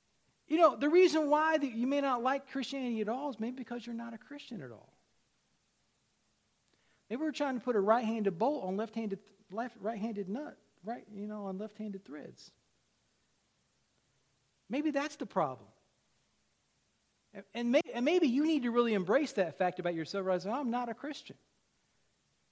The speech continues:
Now, if you embrace that fact and say, "You know, I'm not a Christian," well, though, well, that, that means a couple things. It means, one, you're not gonna go to heaven when you die. It means that all your sins are as yet unforgiven, and you're gonna meet God in the last day,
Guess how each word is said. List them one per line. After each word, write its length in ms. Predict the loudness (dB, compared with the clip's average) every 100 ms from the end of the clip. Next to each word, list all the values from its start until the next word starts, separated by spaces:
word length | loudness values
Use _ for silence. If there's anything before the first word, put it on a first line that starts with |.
| _ _ _ _ _ _ _ _ _
Now, 140 | 2 2
if 100 | 4
you 180 | 2 4
embrace 300 | 10 10 10
that 80 | 6
fact 100 | 6
and 120 | 2
say, 100 | 2
"You 100 | 2
know, 160 | 4
I'm 80 | 4
not 180 | 4 4
a 40 | 4
Christian," 360 | 2 2 2
well, 100 | 4
though, 200 | 4 4
well, 260 | 4 2 -2 -4
that, 200 | -4 0
that 160 | 0
means 320 | 2 2 2
a 40 | 2
couple 280 | 2 2 0
things. 240 | -2 -2
It 80 | 0
means, 260 | 0 0
one, 220 | -2 -2 0
you're 140 | -2
not 260 | -2 -6 -4
gonna 180 | -4
go 100 | -2
to 80 | -4
heaven 260 | -4 -6 -4
when 120 | -6
you 80 | -6
die. 300 | -8 -8 -8 -12 -20 -6
It 60 |
means 200 | -2 0
that 80 | 0
all 240 | 2 2 4
your 160 | 0
sins 360 | -4 -4 -2 0
are 120 | 0
as 360 | 0 0 0 0
yet 160 | -4 -2
unforgiven, 640 | -4 -2 -4 -4 -2 -4 -4 -20 -10
and 80 | -4
you're 80 | -2
gonna 140 | 0
meet 180 | 0 0
God 220 | 0 0
in 80 | 0
the 80 | -2
last 360 | 0 -2 -4
day, 220 | -2 -2